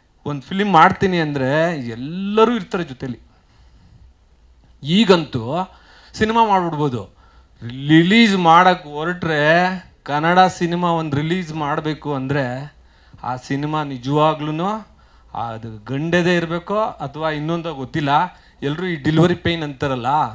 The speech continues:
ಆ ಪೇಯ್ನ್ ಇಲ್ಲ, ಮಗು ರಿವರ್ಸ್ ಆಗಿರುತ್ತಲ್ಲ, ಆ ಪೇಯ್ನ್ ಇರುತ್ತೆ. ಸರ್, ಡೇಟ್ ಅನೌನ್ಸ್ ಮಾಡಿದ್ರೆ ನೈಟ್ ಮನೇಲಿ ಮಲ್ಗೋಕ್ಕೆ ಬಿಡಲ್ಲ ಸರ್. ಸರ್, ನಾನು YouTube, ನಾನು YouTube-ಇಂದ ಫೋನ್ ಮಾಡ್ತಾ ಇದ್ದೀನಿ,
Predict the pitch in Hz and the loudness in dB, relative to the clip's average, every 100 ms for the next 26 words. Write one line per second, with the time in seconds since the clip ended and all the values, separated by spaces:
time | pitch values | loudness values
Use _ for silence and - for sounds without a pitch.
0 | 113 _ _ 120 143 175 190 170 156 147 | -10 _ _ 2 4 4 2 0 2 2
1 | 127 - - 151 170 202 170 196 196 190 | 2 0 -4 -2 0 0 2 2 4 2
2 | 180 156 - 139 104 - _ - 139 165 | 2 -2 -4 -6 -6 -12 _ -4 2 2
3 | 170 160 139 123 117 - 104 _ _ _ | 2 -4 -4 -6 -8 -12 -18 _ _ _
4 | _ - 196 170 131 139 185 214 247 240 | _ 2 4 4 0 0 4 8 8 8
5 | 185 165 190 214 - 170 160 143 139 123 | 8 8 2 0 0 2 2 2 0 -2
6 | 139 156 170 - _ _ 135 175 226 240 | -2 -2 -2 -8 _ _ 0 2 2 0
7 | 220 170 175 208 190 151 170 196 196 185 | 2 4 4 2 4 4 2 0 2 2
8 | 175 170 135 143 147 - _ _ _ _ | 2 0 -2 -2 -4 -8 _ _ _ _
9 | _ - 190 165 156 175 170 175 185 160 | _ 4 4 6 6 6 4 8 10 10
10 | 160 160 - _ _ _ 147 156 160 160 | 6 2 -2 _ _ _ -6 -4 -4 -4
11 | 160 151 151 143 156 151 147 - 147 143 | -6 -4 -4 -2 -2 -2 -6 -6 -6 -6
12 | 143 151 156 | -4 -4 -6